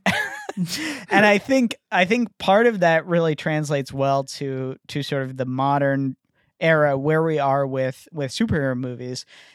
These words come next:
And what I want to see, and I'll,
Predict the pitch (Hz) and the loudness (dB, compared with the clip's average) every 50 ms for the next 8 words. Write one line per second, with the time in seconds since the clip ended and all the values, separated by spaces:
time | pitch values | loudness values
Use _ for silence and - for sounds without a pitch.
0 | _ _ - 156 156 156 151 139 139 143 156 151 147 143 143 143 139 135 135 151 | _ _ -2 0 0 0 -2 -4 -2 0 0 2 2 2 2 0 -2 -4 -2 0
1 | 170 180 190 190 - - - 175 - - - 143 139 131 131 135 143 139 135 131 | 2 2 2 2 0 -2 -4 -2 -2 -2 -2 -2 -2 -2 -2 -2 -2 -2 -2 -4
2 | 123 127 139 139 | -4 -4 -6 -6